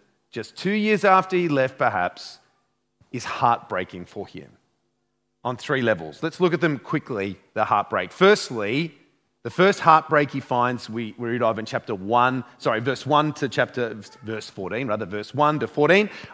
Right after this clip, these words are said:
of chapter thirteen. And there's heartbreak here on two levels. Firstly, it centers on this gi-, guy called Tobiah, the Ammonite,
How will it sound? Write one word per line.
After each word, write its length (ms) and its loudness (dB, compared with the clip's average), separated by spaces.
of 160 -2
chapter 380 0
thirteen. 540 -6
And 280 2
there's 220 4
heartbreak 640 6
here 220 6
on 120 2
two 220 -2
levels. 400 2
Firstly, 1120 0
it 140 -6
centers 400 0
on 140 2
this 160 -2
gi-, 320 0
guy 220 -2
called 300 -8
Tobiah, 600 0
the 120 -4
Ammonite, 420 -4